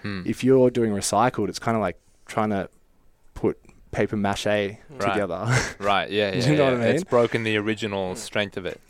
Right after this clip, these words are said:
Speaker 2: Yeah.
Speaker 1: Yeah.
Speaker 2: So it's like, on one side, we wanna be the most sustainable we can, but then on the other side, we want the products to last forever.
Speaker 1: Mm.
Speaker 2: And we're just kind of waiting for the technology to catch up to where it needs to be.
Speaker 1: Mm.
Speaker 2: And then at the other end, it's like, how much is the consumer gonna pay?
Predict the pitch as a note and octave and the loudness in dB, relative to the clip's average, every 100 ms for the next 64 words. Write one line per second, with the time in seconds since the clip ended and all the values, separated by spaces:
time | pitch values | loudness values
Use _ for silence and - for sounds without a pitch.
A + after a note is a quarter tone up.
0 | - C#3+ G#2+ G#2 F#2+ - C#3+ D#3 C#3 - | 0 0 0 -6 -6 2 2 4 2 0
1 | C#3+ C3+ C3+ D3+ - C3 B2 A2+ A#2 A2 | -6 0 0 2 2 4 4 2 0 0
2 | G#2 G2+ G2 _ A2+ G#2+ - G#2+ - G#2+ | 0 0 -6 _ -2 -2 -2 -4 -2 0
3 | G#2+ G2+ F#2 E2 - _ _ _ _ - | 0 0 -2 -4 -12 _ _ _ _ -4
4 | G#2 - A2+ G#2+ G2+ G2+ A2 G#2 G2 A2+ | -4 0 0 0 0 0 0 0 0 0
5 | - G2+ F2+ F#2 F#2+ - F#2 E2 - F#2 | 0 -2 -2 -4 -8 -4 -4 -4 -4 -2
6 | F2 D2 - F2 F#2 B1+ - - G2 F#2 | -2 -2 -4 -4 -2 -4 -10 -10 -8 -2
7 | G#2+ G2 - - G#2+ G#2+ - A#2 G2+ F2+ | -2 -2 -6 -2 2 2 0 -2 -4 0
8 | G2 G#2+ G2+ - G2+ - - G#2 F#2+ F#2 | 2 2 0 -2 -4 -2 -4 -2 -2 -4
9 | F2 G2 F#2 - F#2 C2+ - - - - | -6 -2 -4 -2 -4 -4 -8 -14 -20 -20
10 | - F2+ C#2+ E2+ F2+ - E2 E2 - - | -2 -2 0 -4 -4 -6 -6 -6 -6 -8
11 | G2+ F#2+ G#2+ A#2 A2 A2 - F#2 A#2 C3+ | -8 -4 0 2 2 0 -4 -2 2 4
12 | A#2+ G2 F2+ - - - A#2 A2 - G2+ | 2 0 -4 -6 -8 -4 -2 -2 -4 -10
13 | G2+ A#2 - G2+ F#2+ F2 F2 A2 D#2 - | -8 -8 -6 -4 -4 -6 0 0 0 -6